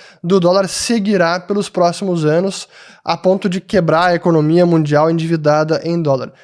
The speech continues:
Não acho que esse seja o caso. Mas é, é difícil a gente, é, conseguir saber se isso vai acontecer ou não. Realmente tem que, é, ver o que, quais serão as cenas dos próximos capítulos.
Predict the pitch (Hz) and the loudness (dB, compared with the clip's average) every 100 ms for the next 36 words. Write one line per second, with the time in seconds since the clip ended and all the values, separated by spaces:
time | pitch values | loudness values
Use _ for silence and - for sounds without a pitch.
0 | _ - 185 269 226 214 226 - 214 202 | _ -4 0 2 2 0 -4 -10 -10 -4
1 | 190 202 - 196 - 185 185 190 - 180 | -2 -2 -6 -10 -6 -4 -2 -4 -6 -6
2 | 165 139 131 135 - - - _ 190 277 | -4 -2 -4 -10 -20 -20 -20 _ -2 -2
3 | 311 - - 175 214 214 - 185 202 180 | -2 -8 -6 -2 -2 -2 -4 -2 -2 -2
4 | 240 247 247 214 202 202 - 202 170 156 | 0 0 0 -2 0 -2 -4 -4 -2 0
5 | 156 151 151 175 - 160 151 160 165 160 | 0 0 -2 -4 -4 -6 -2 0 0 0
6 | - 156 160 156 170 170 165 165 147 151 | -2 -2 -2 -4 -4 -4 -4 -6 -4 -2
7 | 151 165 156 160 165 160 165 160 - 147 | -2 -2 -2 -2 -2 -2 -4 -4 -4 -8
8 | - - - _ - 143 143 143 139 151 | -8 -20 -20 _ -4 0 2 2 2 2
9 | 165 160 - 180 180 165 156 143 - 160 | 2 0 -4 -4 0 0 0 -2 -4 -4
10 | 156 170 156 143 - 170 160 156 - 156 | -2 0 0 0 -2 0 0 -2 -4 -2
11 | 147 156 139 143 143 170 185 185 | -2 -4 -8 -8 -6 -6 -8 -14